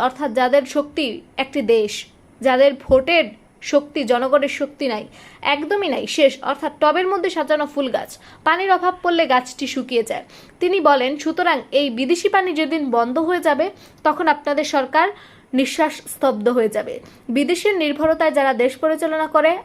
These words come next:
আর যাই হোক, সরকার থাকতে পারে না, কিন্তু জনগণের হৃদয়ে তাদের স্থান হয় না।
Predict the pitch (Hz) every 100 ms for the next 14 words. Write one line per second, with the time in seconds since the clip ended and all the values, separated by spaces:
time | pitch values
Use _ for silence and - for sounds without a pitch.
0 | - 269 277 277 247 220 202 - 262 254
1 | 302 294 254 - 233 202 208 - - -
2 | - - 285 302 247 269 302 349 359 294
3 | 294 349 277 247 240 269 - 254 226 220
4 | 214